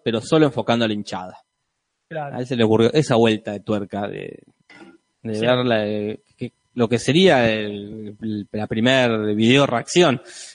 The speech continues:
Speaker 1: de, de
Speaker 2: <laughs> Sí.
Speaker 1: internet, ¿no? De como que él inventó eso, de no
Speaker 2: Claro.
Speaker 1: ves la cosa, ves la reacción.
Speaker 2: Bien.
Speaker 1: Eh,
Speaker 2: Como Víctor Hugo dice acá, el Manco del Panto,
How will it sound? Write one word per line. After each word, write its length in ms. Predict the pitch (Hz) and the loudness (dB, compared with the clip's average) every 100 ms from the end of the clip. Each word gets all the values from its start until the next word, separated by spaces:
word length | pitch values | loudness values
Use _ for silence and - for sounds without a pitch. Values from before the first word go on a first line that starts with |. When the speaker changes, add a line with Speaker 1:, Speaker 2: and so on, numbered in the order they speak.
| - | -6
Speaker 1:
de, 560 | 123 110 107 107 104 | 0 2 2 0 -4
de 0 | |
Speaker 2:
<laughs> 300 | 98 220 110 | -2 -2 0
Sí. 60 | 113 | 0
Speaker 1:
internet, 520 | 110 117 135 214 139 | 0 0 2 2 2
¿no? 160 | 117 135 | 2 2
De 140 | 120 | 2
como 220 | 117 117 117 | 2 0 2
que 80 | |
él 80 | 160 | 2
inventó 320 | 131 113 143 175 | 2 0 2 2
eso, 260 | - 110 | 0 -6
de 120 | 107 | -6
no 140 | 107 135 | 0 2
Speaker 2:
Claro. 80 | 147 | 4
Speaker 1:
ves 120 | 160 | 4
la 160 | 147 | 2
cosa, 280 | 143 170 175 | 2 2 4
ves 120 | 135 | 4
la 80 | 139 | 2
reacción. 460 | 123 120 - 113 101 _ _ _ _ | 0 -4 -4 -4 -6 _ _ _ _
Speaker 2:
Bien. 260 | 175 127 120 113 | -14 -14 -18 _
Speaker 1:
Eh, 200 | 101 95 _ _ | -20 _ _ _
Speaker 2:
Como 180 | 156 160 | -6 -4
Víctor 260 | 170 214 175 | -2 0 2
Hugo 160 | 170 | 2
dice 160 | 143 135 | 0 -2
acá, 260 | 147 143 | -2 0
el 100 | 139 | 0
Manco 200 | 135 143 139 | -4 -4 -4
del 120 | 135 | -2
Panto, 400 | 143 139 135 | -4 -4 -8